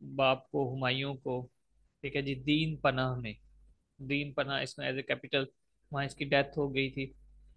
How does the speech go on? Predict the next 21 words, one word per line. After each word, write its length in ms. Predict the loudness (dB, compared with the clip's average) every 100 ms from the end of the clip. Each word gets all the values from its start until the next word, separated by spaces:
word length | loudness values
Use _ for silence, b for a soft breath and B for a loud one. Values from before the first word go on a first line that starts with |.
| _ _
अच्छा, 140 | -6 -2
death 320 | 6 6 6
से 280 | 0 2 2
कुछ 320 | 0 -6 -4
महीने 400 | -2 0 0 0
पहले, 400 | -2 -4 -4 -8 -10 _ _ _ _ _ _
आपने 440 | -8 -4 -2 -2 -2
story 400 | -2 0 2 0
थोड़ी 200 | -2 -6
सी, 160 | -6 -14 -12 -4
ए, 140 | -4
click 340 | -2 -4 -4 -2
करनी 300 | -2 0 -4
है 100 | -4
नीचे, 240 | -6 -6
फिर 160 | -6 -8
हम 120 | -8
ऐसे 280 | -8 -6 -8 -8 _ _ -6
पढ़ते 300 | -6 -4 -2
चले 220 | -2 0
जाएंगे। 340 | -2 -2 -4